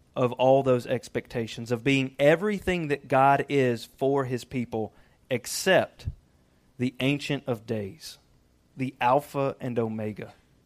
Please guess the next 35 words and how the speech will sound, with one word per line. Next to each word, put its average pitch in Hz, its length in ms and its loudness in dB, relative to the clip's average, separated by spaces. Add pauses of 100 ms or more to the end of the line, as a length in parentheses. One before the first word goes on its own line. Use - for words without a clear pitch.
(460)
the 139 100 0
Good 135 320 0
Shepherd, 110 600 -4 (800)
the 131 140 -2
Coming 139 560 -2
One, 101 200 -12 (1120)
the 135 100 0
Prince 180 460 0
of 190 160 -4
Peace, 131 400 -4
Lord 139 400 2
of 160 120 -4
Lords, 113 440 -4
the 123 120 0
Lion 135 520 0
and 147 200 -4
the 147 120 -2
Lamb, 123 340 -2
and 127 140 -4
the 131 260 0
only 208 420 2
one 175 520 0
worthy 147 460 2
to 135 200 -4
one 147 300 0
day 156 320 2
open 180 420 4
the 175 80 -4
scrolls 147 540 0
of 123 140 0
the 123 100 2
last 143 440 0
days 151 300 0
of 120 140 -6
this 143 260 -2